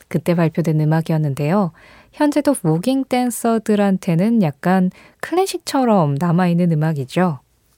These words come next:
Vogue. 그리고 마지막으로 들으신 음악은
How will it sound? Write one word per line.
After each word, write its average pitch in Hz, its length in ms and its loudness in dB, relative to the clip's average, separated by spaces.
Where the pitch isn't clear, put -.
Vogue. 135 480 0
그리고 247 240 4
마지막으로 262 520 4
들으신 247 320 2
음악은 214 580 2